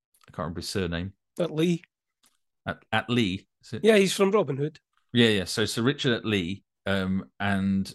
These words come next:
Speaker 1: uh, he's a Knights Hospitaller, and he's a character from, from one of your Robin Hood books.
Speaker 2: Yeah, the whole se-,
Speaker 1: And
Speaker 2: well, yeah,
Speaker 1: of the whole
Speaker 2: it does.
Speaker 1: series, and he's
Speaker 2: Well, he's not in the <laughs> whole series, no, I forgot about that.
Speaker 1: <laughs>
Speaker 2: Don't want to spoil it, but no,
Speaker 1: Yeah.
Speaker 2: he's not. <laughs>
Speaker 1: But, but okay, so, but, but it's like a s-, it's, it's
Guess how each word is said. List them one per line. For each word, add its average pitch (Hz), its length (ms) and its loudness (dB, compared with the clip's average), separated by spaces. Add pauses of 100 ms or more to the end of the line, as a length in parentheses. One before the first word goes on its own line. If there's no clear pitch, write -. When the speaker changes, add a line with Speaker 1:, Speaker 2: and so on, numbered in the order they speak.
(140)
Speaker 1:
uh, 104 100 -4
he's 127 420 -2
a 104 60 -2
Knights 98 260 -2
Hospitaller, 90 500 -4
and 82 160 -4
he's 104 180 -4
a - 40 -10
character 92 520 -4
from, 90 380 -4
from 90 200 -6
one 87 120 0
of 85 80 0
your 82 180 -2 (220)
Robin 85 260 -6
Hood 147 180 2
books. 151 240 -4
Speaker 2:
Yeah, 175 140 6
the 165 100 2
whole 180 200 2
se-, 110 80 0
Speaker 1:
And 104 240 -2
Speaker 2:
well, 156 240 0
yeah, 135 240 -4
Speaker 1:
of 101 100 0
the 95 100 2
whole 98 120 2
Speaker 2:
it - 20 0
does. 139 80 2
Speaker 1:
series, 92 200 0
and 95 100 2
he's 113 360 2
Speaker 2:
Well, 165 100 4
he's 151 160 2
not 170 100 4
in 151 80 2
the 151 60 6
<laughs> - 20 2
whole - 160 4
series, 170 420 2
no, 143 120 2
I - 20 -2
forgot 147 360 -6
about 135 300 -8 (120)
that. - 140 -10
Speaker 1:
<laughs> - 40 -4
Speaker 2:
Don't 247 120 8
want 196 140 6
to 160 60 0
spoil 175 420 4
it, 170 100 -2
but 170 180 -4
no, 151 120 -2
Speaker 1:
Yeah. 143 60 4
Speaker 2:
he's 135 140 0
not. 135 240 -4
<laughs> - 500 -8 (100)
Speaker 1:
But, 104 300 2
but 110 120 4
okay, 110 240 4
so, 107 140 -2
but, 101 280 0
but 131 100 0
it's 127 140 -2
like 127 160 2
a 131 40 -2
s-, - 180 -2
it's, - 360 -4
it's - 340 -4